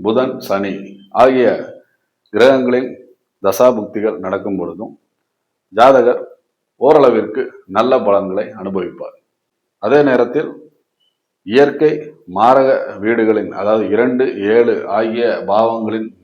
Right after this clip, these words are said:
தசை அல்லது புக்திகள் வராமல் இருப்பதும், லக்னத்திற்கு மாரக பாதக அதிபதிகளின் தசாபுக்திகள் வராமல் இருப்பது மிக்க நல்லது. அனைத்திற்கும் மேலாக, லக்னாதிபதி லக்னத்தின்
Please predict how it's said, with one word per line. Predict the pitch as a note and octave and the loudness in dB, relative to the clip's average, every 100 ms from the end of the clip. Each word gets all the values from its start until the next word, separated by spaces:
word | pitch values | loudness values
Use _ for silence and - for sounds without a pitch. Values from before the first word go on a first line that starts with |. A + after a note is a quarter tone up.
| F2 | _
தசை | F#2 - A2 - _ _ _ | -6 -4 -6 -8 _ _ _
அல்லது | G2 G#2 G#2 | -6 -4 -4
புக்திகள் | G2 G2 G#2 G2+ G#2 - _ _ | -8 -10 -6 -4 -4 -8 _ _
வராமல் | F2+ G2 G2+ F#2+ | -4 -4 -4 -8
இருப்பதும், | F2 - E2+ G2+ _ _ _ _ _ _ _ _ _ _ | -10 -14 -18 -20 _ _ _ _ _ _ _ _ _ _
லக்னத்திற்கு | F#2+ A2 D#3 D#3+ E3 D3 - F#3 - - _ _ | -4 -2 0 0 0 -4 -2 -2 -2 -14 _ _
மாரக | F#2 A#2 C3 C3 G2+ - - | 0 4 4 4 2 0 -4
பாதக | G#2 A2+ A#2+ A#2 G2+ - - _ | 0 2 2 0 -2 -6 -14 _
அதிபதிகளின் | G2 G#2 G#2+ G#2 G2+ A2 - - _ _ _ _ _ G2 | -8 -4 -2 -2 -4 -6 -10 -18 _ _ _ _ _ -8
தசாபுக்திகள் | G2 B2 B2 - - G2 G#2 - - | -2 0 0 -4 -8 -4 -4 -6 -14
வராமல் | F2 F#2+ G#2+ A2+ G2 | -4 2 2 2 -2
இருப்பது | F2+ F#2 F#2 - - | -6 -8 -10 -12 -14
மிக்க | G#2 - G#2+ | -14 -4 -4
நல்லது. | E2+ E2 - _ _ _ _ _ _ _ _ _ _ _ _ | -4 -12 -18 _ _ _ _ _ _ _ _ _ _ _ _
அனைத்திற்கும் | A2+ C#3+ C#3 C3+ C#3 G#2+ | -4 -2 -2 -4 -4 -2
மேலாக, | G2 F#2+ F2+ G#2 - - _ | 0 0 -2 -6 -10 -20 _
லக்னாதிபதி | - G2 G#2+ C#3 B2 G#2+ G#2 - - F#2+ | -6 -4 0 2 2 0 -4 -6 -10 -6
லக்னத்தின் | F#2+ A2+ A#2 - G3 | -4 -4 -8 -8 -12